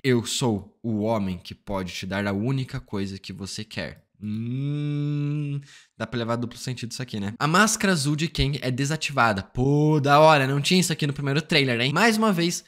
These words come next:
revelando que ele não é azul, é a sua máscara barra capacete. Obrigado, senão ia ficar muito Avatar, né? Seus olhos estão brilhando com azul nessa cena, mas estranhamente, não no resto. Isso aqui é interessante porque talvez o Kang tenha modificações dentro do seu próprio corpo,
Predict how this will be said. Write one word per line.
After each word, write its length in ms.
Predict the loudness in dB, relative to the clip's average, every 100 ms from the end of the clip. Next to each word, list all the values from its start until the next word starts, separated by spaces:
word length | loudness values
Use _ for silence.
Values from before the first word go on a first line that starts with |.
| _
revelando 600 | 2 4 4 4 2 -2
que 240 | -6 -4 0
ele 180 | 2
não 360 | 4 4 4 4
é 100 | 6
azul, 460 | 4 4 2 2 -2
é 80 | -4
a 80 | -4
sua 220 | -2 -2
máscara 440 | 2 2 2 -2 -2
barra 280 | -2 -2
capacete. 600 | -6 -8 -6 -2 -2 -2
Obrigado, 360 | 0 2 4 2
senão 160 | -2 -2
ia 80 | -2
ficar 180 | -2
muito 240 | -2 -2 -2
Avatar, 480 | -2 -2 0 0 0
né? 100 | 0
Seus 260 | 2 2
olhos 240 | 4 4 2
estão 400 | -2 -2 -2 0
brilhando 500 | 0 2 4 2 0
com 200 | -2 0
azul 400 | 0 0 0 0
nessa 260 | -2 -4
cena, 420 | -6 -4 -4 -4 -6 -14 -14
mas 220 | -6 -4 -2
estranhamente, 840 | -2 0 2 2 2 0 -4 -12 _ _
não 460 | -4 2 4 4 0 -6
no 100 | -8
resto. 460 | -4 -2 -2 -4 -8
Isso 140 | 0 0
aqui 120 | 4
é 40 |
interessante 480 | 2 4 4 2 -2
porque 160 | -4 -4
talvez 680 | 2 2 2 0 0 0 -2
o 60 |
Kang 300 | -2 0 0
tenha 160 | 0 0
modificações 840 | 2 2 0 -4 -6 -6 -4 -6
dentro 280 | -6 -8 -10
do 80 | -14
seu 120 | -14
próprio 320 | -10 -10 -10
corpo, 300 | -8 -8 -8